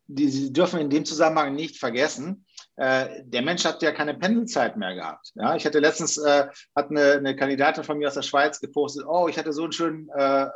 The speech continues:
Weg nach Hause“, und hat da so ein Bild gepostet, äh, „Zeigt mir eure.“ Und da habe ich gesagt, „Naja, ich habe dreizehn Meter von meinem Schlafzimmer bis zu meinem Arbeitszimmer. Was soll ich dir da posten?“ Ja, also das ist einfach, äh,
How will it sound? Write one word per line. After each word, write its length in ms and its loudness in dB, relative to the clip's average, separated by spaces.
Weg 180 -8
nach 180 -2
Hause“, 300 4
und 80 -4
hat 80 -2
da 80 -4
so 100 -16
ein 60 -20
Bild 200 -2
gepostet, 440 2
äh, 100 4
„Zeigt 260 4
mir 160 2
eure.“ 280 6
Und 100 0
da 60 2
habe 120 0
ich 20 -6
gesagt, 200 -6
„Naja, 360 2
ich 100 -12
habe 160 -6
dreizehn 400 0
Meter 320 0
von 220 -4
meinem 320 -2
Schlafzimmer 580 0
bis 180 -10
zu 120 -6
meinem 180 2
Arbeitszimmer. 720 2
Was 160 -4
soll 160 -4
ich 100 -8
dir 100 -2
da 140 2
posten?“ 400 2
Ja, 120 0
also 200 2
das 140 -6
ist 180 -2
einfach, 400 2
äh, 300 6